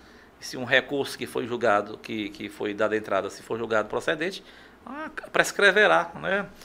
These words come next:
E a gente trabalha com essa, com esse sentimento de que essa sentença de pronúncia nova que foi prolatada é vazia do mesmo jeito.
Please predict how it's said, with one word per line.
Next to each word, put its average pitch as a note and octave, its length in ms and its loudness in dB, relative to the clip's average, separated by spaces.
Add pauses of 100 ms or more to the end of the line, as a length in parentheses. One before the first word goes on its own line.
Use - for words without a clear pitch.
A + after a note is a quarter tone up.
(300)
E C3 220 2
a B2 60 6
gente C#3 220 0
trabalha C#3 420 6
com D3 240 0
essa, A#2 480 6
com B2 80 -4
esse A#2+ 120 -6
sentimento C3 580 0
de C#3 100 -4
que B2 340 -4 (420)
essa G#2+ 200 0
sentença A2+ 680 0 (240)
de G#2 100 -6
pronúncia A2 560 0
nova C#3 400 8
que - 100 -6
foi A#2+ 140 -2
prolatada A#2+ 640 4 (480)
é A2 100 -4
vazia D#3 560 10
do C3+ 100 0
mesmo D3+ 340 0
jeito. C3 380 -6